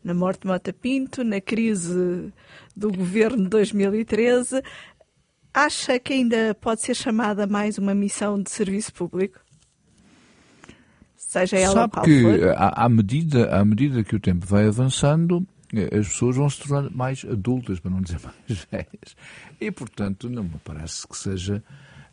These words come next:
Speaker 2: hum, que seja muito provável que isso aconteça. Acho que, eh, estarei disposto, dentro das minhas capacidades, hum,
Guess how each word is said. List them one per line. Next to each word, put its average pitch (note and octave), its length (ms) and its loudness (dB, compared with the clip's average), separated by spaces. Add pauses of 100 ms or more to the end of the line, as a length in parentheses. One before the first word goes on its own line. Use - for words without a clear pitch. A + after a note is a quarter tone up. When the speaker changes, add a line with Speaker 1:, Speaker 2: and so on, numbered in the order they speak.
Speaker 2:
hum, E2 540 -10
que - 100 -12
seja F#2 300 -2
muito G#2 300 0
provável E2 720 -6
que - 100 -14
isso - 140 -14
aconteça. - 500 -12
Acho - 240 -10
que, A#2+ 320 -2 (640)
eh, G2+ 320 -2 (380)
estarei F#2 300 -4
disposto, G2 720 -4 (220)
dentro A2 460 0
das F2+ 180 -4
minhas G2 240 -2
capacidades, F#2+ 1000 -4 (560)
hum, G2 400 0